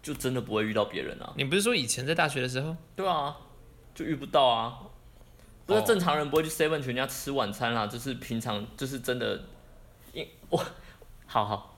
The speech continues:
Speaker 1: 好，我，我觉得我，我的问题，那就是因为这个样子。
Speaker 2: 嗯。
Speaker 1: 那，那我，我导致我到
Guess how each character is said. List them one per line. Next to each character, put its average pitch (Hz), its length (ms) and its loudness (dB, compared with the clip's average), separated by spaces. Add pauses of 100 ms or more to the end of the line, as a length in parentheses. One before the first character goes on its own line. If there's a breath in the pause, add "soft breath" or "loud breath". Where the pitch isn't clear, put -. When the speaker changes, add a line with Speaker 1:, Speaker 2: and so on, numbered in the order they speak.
(120)
Speaker 1:
好， 113 180 4
我， 127 240 4
我 139 100 4
觉 156 120 2
得 160 80 8
我， 120 300 4
我 120 100 4
的 113 80 4
问 117 180 6
题， - 140 -8 (300 loud breath)
那 202 140 8
就 196 120 4
是 190 100 2
因 196 80 2
为 196 100 6
这 180 120 4
个 151 80 6
样 135 200 8
子。 - 140 -8 (200)
Speaker 2:
嗯。 143 200 2 (460)
Speaker 1:
那， 113 320 4
那 110 200 2
我， 101 340 2
我 98 180 -2
导 110 200 4
致 139 140 0
我 110 300 0 (120)
到 110 300 6